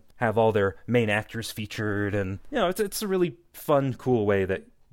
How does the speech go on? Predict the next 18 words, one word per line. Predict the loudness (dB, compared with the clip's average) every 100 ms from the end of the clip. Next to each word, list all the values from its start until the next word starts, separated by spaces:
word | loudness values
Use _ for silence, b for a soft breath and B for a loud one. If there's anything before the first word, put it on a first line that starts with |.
| _
you | -6
don't | -4 -4
really | -4 -4
see | -4 -4 -6
in | -8 -6
a | -2
lot | -2
of | -2
movies, | -8 -12 -14 -16
and, | -16 -18 -12
and | -6 -4
I, |
and | -4 -2
I | 2
like | 2 0
that | -8
a |
lot. | -10 -16